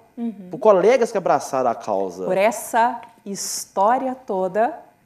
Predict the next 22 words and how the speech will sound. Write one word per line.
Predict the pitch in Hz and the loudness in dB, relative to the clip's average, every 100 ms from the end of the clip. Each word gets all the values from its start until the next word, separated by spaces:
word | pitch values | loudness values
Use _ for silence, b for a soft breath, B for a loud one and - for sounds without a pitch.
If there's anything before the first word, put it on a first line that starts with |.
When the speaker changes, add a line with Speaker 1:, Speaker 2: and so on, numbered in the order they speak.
| _ | _
Speaker 2:
E | 254 | -10
Speaker 1:
que | 254 | -4
a | 190 | -2
gente | 226 196 | -2 -4
acabou | 220 233 185 170 | -2 -2 0 -4
de | - | -6
contar. | - 320 320 185 | -10 -8 -4 2
Speaker 2:
Por | 214 | 2
essa | 208 | 2
história | 208 196 190 | -2 -2 -2
toda. | 196 175 190 | -2 -2 0
Então, | 160 | 4
aquilo | 214 220 | 2 4
ali, | 185 175 220 131 - | 2 2 -2 -2 -4
é, | 139 156 151 139 | 4 6 8 6
renasce-, | 170 208 151 - - 160 190 | 2 -2 -4 -8 -4 -2 2
é, | 151 | 0
renasceu | 160 180 - - 165 175 113 80 | 0 -6 -6 -2 0 0 -2 -6
um, | 107 160 160 151 135 127 | -8 -6 -4 -4 -4 -4
aquelas | - - 185 151 151 | -4 0 0 -2 -8
amizades | 175 156 165 | -2 0 2
antigas. | 143 - 262 170 | -2 -4 -6 -4